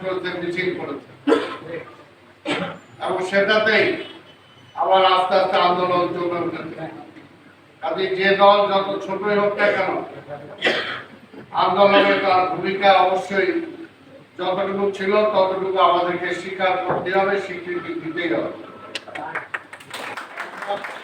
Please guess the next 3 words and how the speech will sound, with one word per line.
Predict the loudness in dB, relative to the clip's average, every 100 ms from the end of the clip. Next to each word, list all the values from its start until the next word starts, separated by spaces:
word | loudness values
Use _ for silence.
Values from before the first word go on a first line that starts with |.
| -14 -14 -14 -14 -16 -14 -12 -12 -14 -14 -14 -14 -20 -16
শুধু | -6 -2 2
বড় | 4 6 8
দল | 8